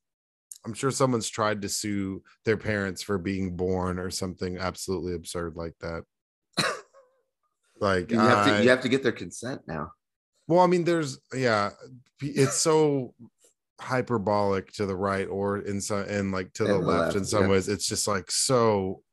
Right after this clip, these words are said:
Speaker 1: absurd that some of the stuff, like, both ways. So I'm just like, "What is going on? Like, what universe is this?"
Speaker 2: Yeah, in my opinion, it's like a kid is not a kid until they're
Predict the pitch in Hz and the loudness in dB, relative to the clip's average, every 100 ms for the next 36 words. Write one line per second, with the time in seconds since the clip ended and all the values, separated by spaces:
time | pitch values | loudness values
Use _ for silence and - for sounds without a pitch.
0 | _ _ 101 92 - 113 104 98 90 90 | _ _ -8 -6 -2 2 2 2 0 -6
1 | - 104 98 90 - - 92 90 - 98 | -2 -2 -2 -4 -4 -2 -2 -2 -4 -6
2 | 92 101 135 135 104 104 117 107 90 - | -2 4 6 6 2 0 2 2 0 -4
3 | 107 101 92 104 - 107 117 110 107 95 | -6 -4 -6 -6 -6 -4 -2 -2 -4 -4
4 | 113 107 104 101 104 95 87 90 110 95 | -2 -2 -4 -4 -4 -4 -8 -6 -6 -4
5 | 98 107 110 92 92 85 - 82 82 76 | -4 -4 -4 -4 -6 -8 -12 -12 -12 -14
6 | - _ _ _ _ _ _ 101 76 90 | -18 _ _ _ _ _ _ 2 2 4
7 | 113 117 113 95 - 87 90 - 160 165 | 4 4 0 0 -2 -4 -4 -4 -2 0
8 | 151 135 101 - 113 90 - 92 80 | 0 -2 -4 -4 -6 -6 -6 -4 -4